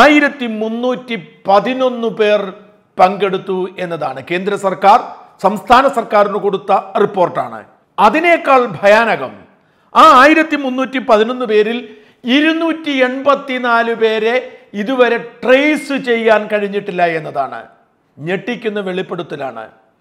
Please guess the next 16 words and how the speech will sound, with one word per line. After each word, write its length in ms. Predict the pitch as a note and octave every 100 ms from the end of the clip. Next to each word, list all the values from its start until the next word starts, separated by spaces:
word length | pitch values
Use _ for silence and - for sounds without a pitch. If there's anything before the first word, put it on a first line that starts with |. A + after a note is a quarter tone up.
| _ _ D#3+
കേരള 180 | B3 D#4+ B3+
പോലീസിലെ 460 | G#3 G3+ G3 G3 G3+ - _ -
ഒരു 120 | G#3 A3 - - F#3+
ഉന്നതനായ 800 | G#3+ C#4+ C4+ A#3+ A3 G#3+ G3+ G3+ -
ഉദ്യോഗസ്ഥൻ 680 | G3+ E3+ F#3 D#3+ C3+ C#3 G#2 _ _ _ _ _ F#3+
ഇന്ത്യ 260 | B3 C4+ C4 B3
ടുഡേയുടെ 400 | A3+ A3+ A3 G#3+ G3+
ലേഖകൻ 480 | G3+ G3+ G3+ G3+ G#3 G#3 _ _ C#3
ജീമോൻ 500 | D3+ A#3 C#4+ C4+ A#3+
ജേക്കബിനോട് 540 | G#3 A3 A3 G#3 G3 G3 F#3
പറഞ്ഞത് 380 | F3+ F#3+ F#3+ A3 - _ _ _
ഈ 100 | A3+ C#4+ C4
ഇരുന്നൂറ്റി 540 | A3+ C#4+ C#4+ A3 B3 A#3+ A#3 _ _ A3
എൺപത്തിനാല് 920 | A#3+ C4+ C4+ C4 B3 A3 A3+ B3 D4+ D4+ B3
പേരും 560 | A3 G#3 G3+ G#3 - _ _ -
രോഗവാഹകരാവുന്നതിനുള്ള 1800 | G#3+ A#3+ A3 A#3+ A3 G#3 G#3 A3 G3 G#3+ G3 F#3+ G#3 G3+ G3 G3+ G3 F#3+